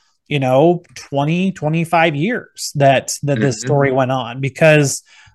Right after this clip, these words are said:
Speaker 1: you know, Joseph is an adult person by the time the coat thing happens.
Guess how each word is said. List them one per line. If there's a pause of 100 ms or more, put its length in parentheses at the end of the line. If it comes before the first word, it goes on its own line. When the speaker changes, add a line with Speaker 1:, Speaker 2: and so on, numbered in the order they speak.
(120)
Speaker 1:
you
know, (120)
Joseph
is
an
adult
person
by
the
time
the
coat
thing
happens.